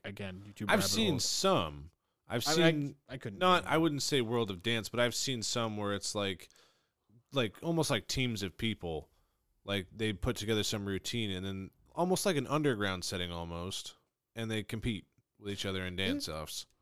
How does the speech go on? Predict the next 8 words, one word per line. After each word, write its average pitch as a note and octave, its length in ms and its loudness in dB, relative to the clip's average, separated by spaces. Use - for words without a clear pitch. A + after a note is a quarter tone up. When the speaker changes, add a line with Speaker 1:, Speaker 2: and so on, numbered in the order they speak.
Speaker 2:
basically. F#2 300 -2
Speaker 1:
Yeah, D3+ 180 4
I A#2+ 80 0
think, D3 320 0
uh, G#2+ 640 2
Speaker 2:
Or D#3 120 0
like, D#3+ 320 0
uh, D#3+ 380 2